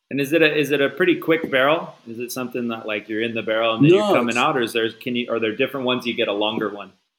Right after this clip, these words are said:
Speaker 2: I thought it was a shorter wave than actually what it is. It's way longer than it looks like.
Speaker 1: Hmm.
Speaker 2: It's way longer than what it looks like. That's what I was telling you. It has, like, I thought it was just one step and that was it. But it's not. It's, like, two steps. There's one,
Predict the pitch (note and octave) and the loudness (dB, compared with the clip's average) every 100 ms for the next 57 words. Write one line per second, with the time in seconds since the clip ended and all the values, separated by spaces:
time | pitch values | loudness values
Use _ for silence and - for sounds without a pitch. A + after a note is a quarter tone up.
0 | _ C#3+ D3 G3+ G3+ E3+ E3+ E3 D3 D3 | _ -12 -8 -6 -6 -4 -4 -4 -8 -8
1 | D#3 D3+ D#3+ D3 C#3 C3+ C3 C3 B2+ - | -6 -4 -4 -4 -6 -6 -6 -6 -8 -10
2 | C3 C3 B2 B2 A2+ A2 - B2 C3 D3 | -8 -6 -6 -8 -8 -10 -14 -8 -6 -4
3 | C3+ B2+ B2 A2+ A#2 A2+ G2 A2 A2 - | -4 -4 -6 -6 -6 -6 -6 -8 -8 -8
4 | G#2 F#2+ _ _ G#2 G#2 F#2 E2+ _ _ | -8 -10 _ _ -16 -14 -14 -20 _ _
5 | _ _ _ - G#2 - - G#2 B2 B2 | _ _ _ -18 -18 -16 -12 -4 -2 0
6 | A2 G#2 G2 G2 G2 F#2 G2 F#2 F#2+ F#2+ | 0 -2 -2 -2 -4 -4 -6 -4 -4 -6
7 | - F2+ - G#2 - A2 G#2+ G2 - A2 | -6 -6 -6 -8 -4 -2 0 -2 -2 0
8 | A2 G#2 F#2 G2 A2 G#2+ G#2 - G#2 - | 0 0 -2 -2 -2 -2 -4 -4 -12 -8
9 | A#2+ A2 G#2+ G#2 G2 G#2 B2 A#2+ - A2 | -4 -2 -4 -4 -8 0 0 0 -2 -4
10 | - G2+ G2 G2 F#2 G2+ - _ _ _ | -4 -6 -4 -4 -6 -8 -10 _ _ _
11 | _ F#2+ A2 G#2+ - A#2 G#2 A2 - C3+ | _ -6 -4 -4 -2 -2 -2 -4 -2 -4
12 | - A2 F#2+ - F#2 F#2 A2 B2+ B2 | -2 -2 -2 -4 -10 -4 2 2 2